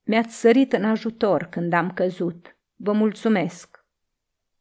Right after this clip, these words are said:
"Nouă nu ne este îngăduit să lăsăm pe nimeni fără ajutor", rostiră câteva glasuri. Vinicius, care până atunci văzuse numai mulțimi sălbăticite,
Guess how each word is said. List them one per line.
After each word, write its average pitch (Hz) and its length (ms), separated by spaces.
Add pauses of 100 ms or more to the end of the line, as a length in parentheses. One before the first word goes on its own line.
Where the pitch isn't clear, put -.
(120)
"Nouă 214 440
nu 269 160
ne 165 100
este 170 320
îngăduit 180 560
să 175 180
lăsăm 196 340
pe 208 100
nimeni 202 360
fără 165 240
ajutor", 170 760 (720)
rostiră 165 640
câteva 165 520
glasuri. 160 800 (880)
Vinicius, 180 800
care 185 320
până 185 200
atunci 214 440
văzuse 175 460
numai 196 280
mulțimi 175 500
sălbăticite, 170 1080